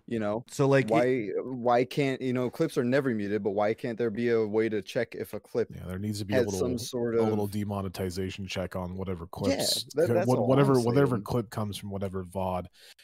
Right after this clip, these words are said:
Speaker 3: And they,
Speaker 1: Yeah.
Speaker 3: that's what they might try doing, 'cause they did implement that new, that new system where you can go in and delete, uh,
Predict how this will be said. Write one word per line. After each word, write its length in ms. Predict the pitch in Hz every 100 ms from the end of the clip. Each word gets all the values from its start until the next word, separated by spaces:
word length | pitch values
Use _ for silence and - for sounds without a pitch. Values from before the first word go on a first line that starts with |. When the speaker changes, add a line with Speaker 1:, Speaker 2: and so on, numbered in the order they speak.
| -
Speaker 3:
And 240 | 123 123
they, 140 | 123 151
Speaker 1:
Yeah. 60 |
Speaker 3:
that's 200 | 156 156
what 100 | 196
they 120 | 175 151
might 260 | 131 135
try 220 | - 135
doing, 260 | 113 135 110
'cause 160 | 101 101
they 100 | 113
did 160 | 131 127
implement 420 | 123 117 117 98
that 160 | 107
new, 340 | 101 104 104 101
that 180 | 104 104
new 120 | 104
system 420 | 98 110 - 104
where 100 | 101
you 140 | 98 95
can 80 | 98
go 160 | 98
in 80 | 98
and 100 | 98
delete, 440 | 92 95 101 95 - _ _ _ _ _
uh, 560 | - 101 98 95 90 95